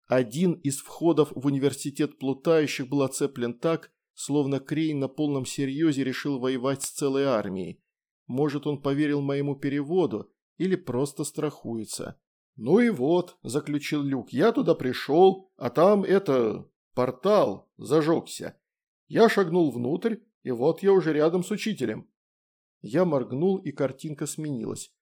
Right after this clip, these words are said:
Да уж, обложили нас со всех сторон. Уйти будет тяжело, не рыть же подкоп.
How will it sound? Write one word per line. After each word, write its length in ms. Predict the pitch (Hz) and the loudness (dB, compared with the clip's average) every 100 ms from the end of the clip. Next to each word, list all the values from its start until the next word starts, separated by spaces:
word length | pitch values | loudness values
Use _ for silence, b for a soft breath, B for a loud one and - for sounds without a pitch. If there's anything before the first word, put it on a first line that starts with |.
| _ _ _ _ | _ _ _ _
Да 340 | 127 113 160 | -6 0 2
уж, 180 | 151 143 | 2 -2
обложили 500 | 165 170 165 135 151 | -2 0 0 0 0
нас 320 | 147 143 143 | 0 -2 -4
со 120 | - 151 | -4 -4
всех 280 | - 147 139 | -4 -6 -6
сторон. 560 | - 156 131 110 101 _ _ _ | -4 -2 0 -4 -8 _ _ _
Уйти 320 | 120 127 - | -8 -8 -6
будет 320 | 180 156 151 147 | -4 -4 -4 -4
тяжело, 540 | 139 131 160 147 110 | -6 -2 0 0 0
не 220 | 110 120 | -2 -2
рыть 200 | 135 180 | -2 -2
же 160 | 147 156 | -4 -6
подкоп. 560 | - 170 - 151 113 | -4 -6 -6 -6 -8